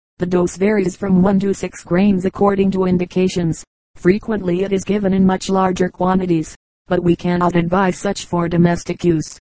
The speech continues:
Prussian blue fairy ferrocyanidum. Ferrocyanide of iron is an excellent tonic and antiperiodic remedy, and often is combined with quinine. Dose from two to five grains.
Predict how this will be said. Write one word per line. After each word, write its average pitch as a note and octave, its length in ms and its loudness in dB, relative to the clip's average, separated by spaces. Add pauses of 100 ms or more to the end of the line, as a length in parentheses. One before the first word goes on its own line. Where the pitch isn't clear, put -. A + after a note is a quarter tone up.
(180)
Prussian F#3+ 400 0
blue G3+ 260 0
fairy F#3+ 320 2
ferrocyanidum. F3+ 1080 0 (340)
Ferrocyanide F#3 840 2
of F#3+ 120 -2
iron G3 320 2
is G3 100 0
an F#3 140 0
excellent F3+ 480 -2
tonic F#3+ 380 0
and G3+ 120 2
antiperiodic F3+ 880 0
remedy, F3 480 2 (300)
and F3+ 220 0
often G3 320 0
is G3 120 0
combined F#3 480 0
with G3 200 0
quinine. F#3 680 0 (340)
Dose G3+ 280 0
from F#3 220 -4
two F#3+ 120 -6
to G3 160 -4
five F3+ 360 -2
grains. F3+ 540 0